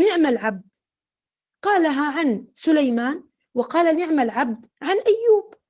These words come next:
وسليمان كان يعيشها في، يعيش هذا ال-، ال-، ال-، البلاء في، في، في بلاء مال وعطاء، وكان نعم العبد، وعاشها أيوب في البلاء وقيل عنه: "نعم العبد". ليست قضية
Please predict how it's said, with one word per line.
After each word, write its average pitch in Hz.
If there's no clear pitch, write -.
وسليمان 277
كان 262
يعيشها 233
في، 220
يعيش 233
هذا 254
ال-، 208
ال-، 220
ال-، 202
البلاء 247
في، 240
في، 220
في -
بلاء 240
مال 247
وعطاء، 240
وكان 359
نعم 381
العبد، 330
وعاشها 311
أيوب 320
في -
البلاء 262
وقيل 349
عنه: 330
"نعم 392
العبد". 370
ليست 370
قضية 294